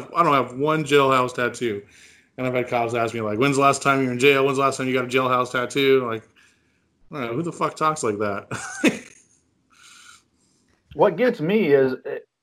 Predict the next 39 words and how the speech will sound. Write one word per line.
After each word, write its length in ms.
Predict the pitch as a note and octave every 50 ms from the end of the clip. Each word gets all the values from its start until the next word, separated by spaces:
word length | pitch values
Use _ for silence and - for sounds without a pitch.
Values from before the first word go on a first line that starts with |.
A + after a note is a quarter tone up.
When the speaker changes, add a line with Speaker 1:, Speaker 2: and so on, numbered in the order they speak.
| _ _
Speaker 2:
I've 200 | - C#3 D#3+ D#3+ -
seen 240 | - A#3+ A#3 A3
them 220 | F#3+ F3 D3+ D3 C#3
whenever 220 | C#3+ C#3 C#3 C3+
they, 220 | C3 C#3 C3+ B2+ - _
they 100 | C#3 C#3
pull 300 | C3 C3+ - - - G3+
these 160 | F3 D#3 C3+
guys 260 | - D#3 C#3+ C3 A2+ B2+
over, 420 | E3 A3 A#3+ D#3+ A2 G2+ G#2 - - _ _ _ _ _ _ _ _ _ _ _
and 100 | - D3+ D3+
then 300 | D#3+ D#3 D#3 D3 - - _ _ _ _ _ _ _ _ C#3
they 140 | C3 E3 E3
say 220 | D#3+ - A3+ A3
that 120 | G#3 G3+ F3
they 80 | E3+
have 180 | D#3+ F3+ F3 D#3
the 80 | D3
right 260 | C3+ D3 E3+ E3+ - -
to 280 | - - C#3+ B2+ A#2+ - _ _ _ _ _ _ _ _ _
make 220 | - F3 A3 A3 A3
these 160 | A3+ G#3+ -
guys 300 | - G3+ G3 G3 F3 -
take 200 | - G3+ G3 -
their 120 | E3+ C#3+
shirts 420 | C3+ - - - - F#3 F#3+ F#3 -
off 200 | C3+ A#2 G#2+ -
to 80 | A#2
take 280 | A2 - D#3 C#3 - _
pictures 360 | - F#3+ - - B2+ A2+ A2
of 120 | G#2+ G2+ -
them, 220 | G2+ G2 F#2 F2 - _ _ _ _ _ _ _ _ - -
of 100 | - A#2
their 120 | B2 B2
Speaker 1:
Yeah. 200 | A#2+ - D3+ C#3
Speaker 2:
tattoos 320 | B2+ - - G#3 G#3+ F3+ D#3
and 80 | C#3+ C3
all 120 | A#2+ A#2
that. 240 | A2 G#2+ G2+ - -